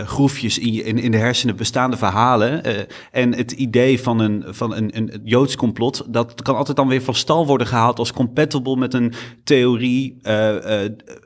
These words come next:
waarin je ook gewoon een kwade genus, een soort, eh, een, een, een, een aanwijsbare actor nodig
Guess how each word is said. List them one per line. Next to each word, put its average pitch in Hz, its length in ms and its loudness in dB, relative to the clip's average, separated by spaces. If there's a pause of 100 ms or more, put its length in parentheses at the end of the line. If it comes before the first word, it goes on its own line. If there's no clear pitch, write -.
(220)
waarin 120 840 2
je 113 200 -2
ook 117 200 -4
gewoon 113 220 0
een 113 120 0
kwade 120 400 0
genus, 120 480 2
een 120 120 0
soort, 120 260 -2
eh, 98 460 -4
een, 101 220 -6
een, 107 160 -8
een, 107 220 -4
een 107 140 -6
aanwijsbare 117 460 0
actor 120 260 -4
nodig 135 460 4